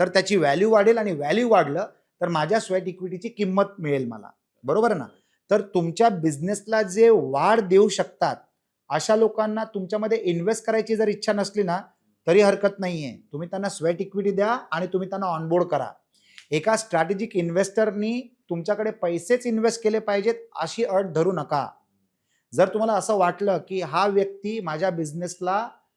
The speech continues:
मोठं बनवू शकतो, हा जर तुम्हाला ठाम विश्वास असला, तर त्यांना तुम्ही स्वेट इक्विटी द्या आणि स्ट्रॅटेजिक इन्व्हेस्टर म्हणून तुम्ही तुमच्या कंपनीबरोबर जोडा आणि मग तुम्ही तुमची वेग बघा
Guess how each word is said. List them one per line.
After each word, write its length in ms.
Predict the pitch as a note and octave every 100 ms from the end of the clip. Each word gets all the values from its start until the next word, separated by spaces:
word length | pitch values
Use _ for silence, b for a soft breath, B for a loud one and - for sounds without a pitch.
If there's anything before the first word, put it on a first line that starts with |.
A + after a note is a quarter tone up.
| _ _ -
मोठं 480 | C3+ E3+ - A3 A3
बनवू 260 | F#3+ A3
शकतो, 520 | A#3+ A3+ - - C#3 A#2
हा 120 | D3+
जर 140 | E3
तुम्हाला 260 | G3 F#3+ G3
ठाम 340 | G3 - A#3
विश्वास 320 | A3+ G#3+ G3 E3+
असला, 360 | D#3 D3 F3+ A#3+ b b b
तर 100 | F3
त्यांना 400 | F3 - D3+ F3
तुम्ही 260 | G3+ G#3 G#3+
स्वेट 380 | G#3 - G3+ G#3+
इक्विटी 340 | G#3+ G3+ F#3+
द्या 220 | E3+ G3 - _ -
आणि 160 | E3 G3+
स्ट्रॅटेजिक 540 | - E3+ E3+ G3+ G#3
इन्व्हेस्टर 420 | F#3 F3+ F#3+ G3+
म्हणून 200 | F#3 F#3+
तुम्ही 220 | F3+ F#3
तुमच्या 220 | F3+ E3+ F3
कंपनीबरोबर 560 | D#3+ E3 E3 E3+ E3+
जोडा 320 | C#3+ C#3+ F#3 - B B
आणि 160 | D3 E3+
मग 240 | E3 A3+ -
तुम्ही 180 | G3+ G3+
तुमची 220 | G3 F#3+
वेग 280 | E3 F3+ D#3
बघा 220 | C#3